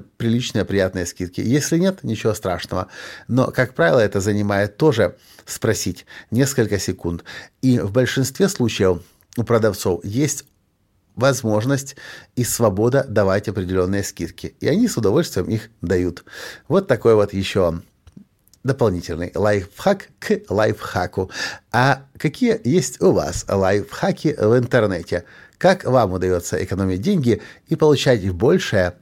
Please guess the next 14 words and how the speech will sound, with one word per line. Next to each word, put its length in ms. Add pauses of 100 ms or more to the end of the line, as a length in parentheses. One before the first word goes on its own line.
(120)
за 220
меньшие 420
деньги? 360 (220)
Напишите, 460
пожалуйста, 440
в 60
комментарии. 640 (320)
Будет 360
очень 240
интересно 600
знать. 420
Видите, 400 (240)
этот 260
цвет 260